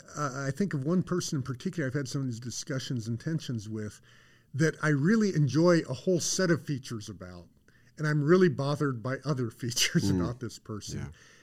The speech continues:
Speaker 1: And the discipline, certainly, before I think of what I'm even going to say about this,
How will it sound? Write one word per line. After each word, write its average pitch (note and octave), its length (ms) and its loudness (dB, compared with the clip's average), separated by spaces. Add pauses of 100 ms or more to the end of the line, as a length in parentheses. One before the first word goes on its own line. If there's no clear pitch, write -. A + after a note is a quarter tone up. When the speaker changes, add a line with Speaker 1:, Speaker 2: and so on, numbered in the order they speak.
(160)
Speaker 1:
And F3 120 6
the E3 80 6
discipline, F3 460 0
certainly, D3+ 300 -2
before G#3 540 -2
I F#3 60 2
think G3 300 -2
of B2+ 120 -4
what C#3 100 -2
I'm C#3+ 160 0
even C#3 180 0
going B2+ 280 -2
to G#2+ 120 -10
say G#3 380 -4
about F#2 420 -8
this, - 380 -16